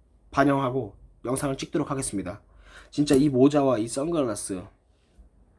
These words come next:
진짜 초심으로 돌아간 것 같습니다. 마음 먹었고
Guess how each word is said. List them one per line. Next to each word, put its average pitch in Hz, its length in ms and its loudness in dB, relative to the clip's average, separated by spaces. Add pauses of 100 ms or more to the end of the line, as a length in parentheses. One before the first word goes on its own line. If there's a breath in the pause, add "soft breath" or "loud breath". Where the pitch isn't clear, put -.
(260)
진짜 113 520 -4 (2000 loud breath)
초심으로 196 520 2
돌아간 107 580 -2
것 104 120 -8
같습니다. 92 520 -12 (1040)
마음 131 440 4
먹었고 117 540 -6